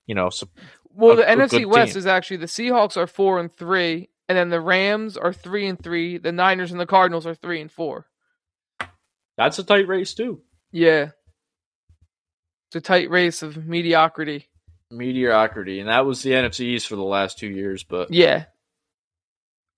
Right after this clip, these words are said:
Speaker 2: But hey, the brunt of the joke, so I don't have any problem giving it at this
Speaker 1: <laughs>
Speaker 2: point.
Speaker 1: Yep,
Speaker 2: Like,
Speaker 1: same, dude.
Speaker 2: Um, but, like, the A F C East is kinda nice. The Bills are five and one, the Jets are five and two, the Dolphins are
Speaker 1: Yeah.
Speaker 2: four and three, and the Pats are three and four.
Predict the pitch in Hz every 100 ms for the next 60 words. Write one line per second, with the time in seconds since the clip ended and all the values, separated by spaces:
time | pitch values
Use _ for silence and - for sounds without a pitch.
0 | _ 180 175 - 156 _ _ _ 165 170
1 | 180 180 180 156 156 165 151 - 151 147
2 | 160 165 165 170 156 160 156 170 165 139
3 | 147 160 147 139 156 147 143 151 - -
4 | 175 180 185 - - - - 156 131 135
5 | 156 143 165 - 196 190 180 170 160 156
6 | 160 _ _ _ _ _ _ _ _ _
7 | 202 226 196 170 - 208 302 294 294 196
8 | 180 190 170 196 175 175 175 196 - 170
9 | 180 185 202 208 196 196 190 196 190 190
10 | 190 160 202 247 - 277 254 233 233 220
11 | 247 226 226 - _ _ - 113 185 285
12 | 453 427 339 214 208 202 - 202 208 180
13 | 185 196 196 190 - 185 180 160 170 160
14 | 147